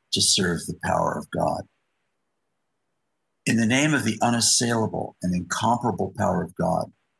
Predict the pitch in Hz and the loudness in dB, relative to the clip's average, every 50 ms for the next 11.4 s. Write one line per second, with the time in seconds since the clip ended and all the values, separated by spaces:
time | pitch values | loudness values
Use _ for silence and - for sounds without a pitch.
0 | _ _ _ _ _ _ _ _ - - 110 110 110 107 95 - - - 123 127 | _ _ _ _ _ _ _ _ -4 -2 0 0 0 -2 0 0 0 2 2 2
1 | 127 127 127 120 - - - 113 107 - - - 85 85 85 95 85 - - - | 2 2 0 0 -2 -2 -2 0 0 0 0 0 -2 -2 0 0 0 0 -2 -4
2 | - - - - - 104 98 - - 90 85 82 - - - - - - 82 - | -2 -2 0 0 0 0 0 0 2 0 0 -2 -2 -4 -6 -6 -4 -4 -2 -2
3 | - - - _ _ _ _ _ _ _ _ _ _ _ - - - 98 95 - | -4 -6 -12 _ _ _ _ _ _ _ _ _ _ _ -4 0 0 2 2 2
4 | 95 101 127 143 147 143 127 101 - - 85 87 - - 82 82 90 90 85 82 | 2 2 2 4 4 4 2 2 2 2 0 0 0 -4 -6 -2 -2 0 0 0
5 | 82 85 - 85 95 101 101 98 - 95 - - - 95 85 76 73 - - _ | -2 -4 -2 0 2 2 0 0 -2 -6 -6 -2 0 0 2 2 2 0 -2 _
6 | _ _ _ _ _ _ - 104 101 90 - 107 101 98 - - 90 - - 107 | _ _ _ _ _ _ -2 0 0 0 2 2 2 2 0 0 -2 -2 0 0
7 | 110 113 113 110 - 113 101 87 - 98 95 87 90 92 90 82 92 85 82 - | 2 2 2 0 0 0 0 0 -2 -4 -4 -2 -2 -2 0 0 0 -2 -2 -4
8 | - - 95 95 98 98 - - - - - - - - _ _ _ _ _ _ | -6 -4 -2 0 0 2 2 0 -2 -2 -4 -6 -6 -6 _ _ _ _ _ _
9 | _ _ _ - 95 92 90 - - - - 92 90 - 87 85 - - - - | _ _ _ -2 -2 0 0 0 -2 -2 -2 -2 0 0 -2 -2 0 0 0 0
10 | - - - - _ _ _ _ _ _ _ _ _ - - - - - - 120 | -2 -6 -12 -16 _ _ _ _ _ _ _ _ _ -2 -2 -2 0 0 0 2
11 | 107 104 101 101 101 104 104 | 4 4 4 4 2 2 0